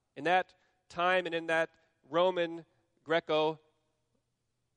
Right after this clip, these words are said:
culture, the status of sonship, of adoption as legal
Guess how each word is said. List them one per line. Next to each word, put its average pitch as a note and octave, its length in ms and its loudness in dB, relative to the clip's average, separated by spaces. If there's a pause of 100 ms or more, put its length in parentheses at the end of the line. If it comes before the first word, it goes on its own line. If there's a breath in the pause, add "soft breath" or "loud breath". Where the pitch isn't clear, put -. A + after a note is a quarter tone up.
(640)
culture, E3+ 560 -2 (380)
the D3 100 -8
status G#3 460 0
of E3+ 240 -4 (160)
sonship, - 760 -4 (200)
of D#3 160 0
adoption F3 600 -2
as D3+ 300 -2 (160 soft breath)
legal F#3+ 640 0